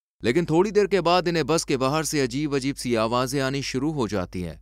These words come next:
और अचानक से बस का दरवाजा खुल जाता है, जिसके बाद बच्चों को बस की सीट पर उसी मॉन्स्टर का हाथ दिखाई देता है।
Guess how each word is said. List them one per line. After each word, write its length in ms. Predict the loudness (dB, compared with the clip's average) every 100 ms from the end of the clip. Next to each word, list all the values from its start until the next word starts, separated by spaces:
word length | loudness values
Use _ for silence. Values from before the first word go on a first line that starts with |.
| _ _
और 120 | 0 2
अचानक 360 | 2 2 0
से 120 | -2
बस 220 | 0 0 2
का 140 | -2
दरवाजा 460 | -2 -2 -2 -2 -4
खुल 200 | -4 -4
जाता 300 | -4 -6 -10
है, 160 | -14 -20 _ _ -4
जिसके 300 | 0 2 2
बाद 240 | 4 4
बच्चों 340 | 2 -2 0 -2
को 140 | 0
बस 200 | 0 -2
की 120 | -2 -4
सीट 340 | 0 0 0
पर 280 | 2 0 0 -4
उसी 260 | -4 -2 -2
मॉन्स्टर 540 | 0 0 0 -2 -4
का 140 | -4 -6
हाथ 460 | -4 -2 0 -2 -6
दिखाई 340 | -12 -6 -4 -4
देता 240 | -8 -10
है। 220 | -14 -16